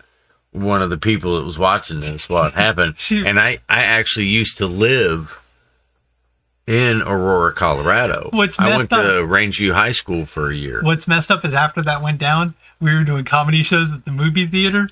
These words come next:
Speaker 1: Uh-huh.
Speaker 2: and they would have, they would let me go before a movie would start. I would go in and stand at the front of the auditorium with the lights on and go,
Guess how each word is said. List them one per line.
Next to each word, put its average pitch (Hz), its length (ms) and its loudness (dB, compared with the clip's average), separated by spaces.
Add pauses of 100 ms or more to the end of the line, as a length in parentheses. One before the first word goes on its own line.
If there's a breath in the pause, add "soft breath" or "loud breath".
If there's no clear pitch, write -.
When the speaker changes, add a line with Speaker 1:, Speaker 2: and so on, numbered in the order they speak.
(100)
Speaker 1:
Uh-huh. 87 220 0
Speaker 2:
and 147 180 4
they 156 120 4
would 156 100 2
have, 156 400 0
they 147 100 0
would 139 180 -2
let 175 180 0
me 170 100 0
go 151 440 0 (200 loud breath)
before 175 460 2
a 175 60 2
movie 165 280 2
would 147 160 -2
start. 156 440 0 (100)
I 156 100 2
would 151 140 0
go 160 220 2
in 175 140 2
and 160 100 2
stand 160 340 0
at 151 80 -6
the 143 80 0
front 160 280 0
of 160 60 -2
the 151 80 2
auditorium 147 720 0
with 143 120 -2
the 131 80 -12
lights 139 280 -2
on 175 120 2
and 170 80 2
go, 165 140 2